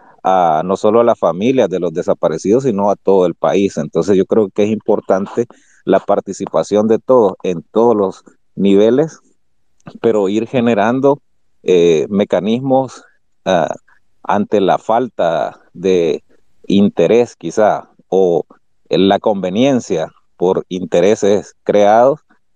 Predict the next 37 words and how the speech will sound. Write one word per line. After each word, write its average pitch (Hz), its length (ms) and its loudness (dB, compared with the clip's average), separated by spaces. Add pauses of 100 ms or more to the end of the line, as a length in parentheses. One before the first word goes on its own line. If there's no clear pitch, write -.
(120)
de 95 220 0
los 87 200 2
organismos 95 540 0
in-, 113 120 -2 (100)
eh, 90 400 2
perdón, 95 560 -2
de - 300 -10
los, 87 280 -2
de 92 160 -2
las 92 100 0
instituciones 107 800 -2 (160)
del 87 160 -8
Estado, 107 460 0 (640)
eh, 87 480 0 (480)
ir 104 140 0
generando 104 520 0
desde 95 240 0
la 90 120 -2
sociedad 95 360 0
civil 107 360 -2 (340)
mecanismos 101 560 -2
que 101 100 -2
nos 92 160 -8
permitan 92 640 -2 (680)
t-, 95 260 -2
la 101 180 2
divulgación, 98 720 -2
pero 113 160 0
también 104 400 -4
la, 95 180 2 (120)
el 90 360 -2 (100)
ejercer 95 360 0 (100)
presión 104 400 0
para 107 200 0
que 95 180 -2
se 95 120 -2
vayan 95 320 2